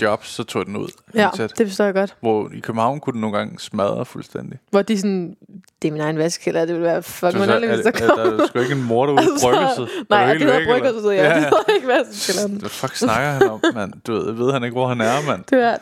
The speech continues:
Speaker 2: det har vi ikke her, nej.
Speaker 1: Ja. Har du, har du haft nogle bits, hvor du sådan følte, at det var sådan en Jyllands bit, og ikke København, eller omvendt?
Speaker 2: Mm. Nej,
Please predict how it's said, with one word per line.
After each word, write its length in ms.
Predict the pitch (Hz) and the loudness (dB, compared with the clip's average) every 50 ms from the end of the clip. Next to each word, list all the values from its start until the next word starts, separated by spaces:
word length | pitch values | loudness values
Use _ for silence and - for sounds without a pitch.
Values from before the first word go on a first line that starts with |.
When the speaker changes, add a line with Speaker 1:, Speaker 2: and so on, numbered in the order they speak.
| - | -2
Speaker 2:
det 80 | - 220 | -4 -2
har 180 | 180 170 165 147 | 0 0 0 0
vi 120 | 120 87 | 0 -4
ikke 160 | 78 - - | -8 -8 -8
her, 120 | - - - - - - - | -6 -6 -6 -6 -8 -8 -4
nej. 180 | - - - - | -4 -2 -2 -2
Speaker 1:
Ja. 160 | - 92 82 107 - _ _ _ _ _ _ - - _ _ _ | -4 -4 -4 -6 -8 _ _ _ _ _ _ -20 -20 _ _ _
Har 100 | - 120 | -2 -2
du, 120 | 135 - - | -2 -2 -2
har 120 | 120 123 123 | -2 -2 0
du 120 | 123 131 | 0 0
haft 240 | 135 139 131 - - | 0 0 -2 -2 -4
nogle 220 | 139 131 139 143 | -4 -4 -4 -4
bits, 320 | 139 - 139 139 139 - - | 0 0 0 0 0 -6 -10
hvor 180 | - - 110 104 | -4 -2 -2 -2
du 160 | 107 110 110 | -2 -4 -8
sådan 280 | - - 127 120 113 | -8 -6 -6 -6 -6
følte, 340 | 110 - 127 123 123 123 127 | -2 0 0 0 0 0 -2
at 100 | 123 - | -4 -4
det 80 | - 104 | -2 -2
var 80 | 101 | -2
sådan 160 | 104 - - 113 | -2 -4 -6 -6
en 140 | 104 110 110 | -6 -6 -6
Jyllands 320 | 131 139 151 151 151 151 - | -6 -4 -4 -4 -6 -8 -4
bit, 340 | _ 139 135 - - - | _ -2 -2 -2 -6 -8
og 160 | - - - - | -6 -4 -4 -4
ikke 120 | 113 - | -6 -8
København, 380 | - - 117 110 113 110 107 117 | -10 -6 -4 -2 -2 -2 -2 -2
eller 160 | 110 107 104 | 0 0 0
omvendt? 360 | 101 107 113 127 139 139 143 - _ _ _ _ _ _ _ _ _ _ _ _ _ _ _ | 0 0 -2 -6 -8 -10 -10 -14 _ _ _ _ _ _ _ _ _ _ _ _ _ _ _
Speaker 2:
Mm. 720 | 226 214 220 220 220 220 220 214 214 214 214 214 208 202 196 - - - - _ _ _ _ _ _ _ _ _ _ _ _ _ _ _ _ - | -2 0 0 0 0 0 0 0 0 0 0 0 -2 -2 -4 -8 -14 -18 -20 _ _ _ _ _ _ _ _ _ _ _ _ _ _ _ _ 0
Nej, 160 | 190 196 262 | 0 2 0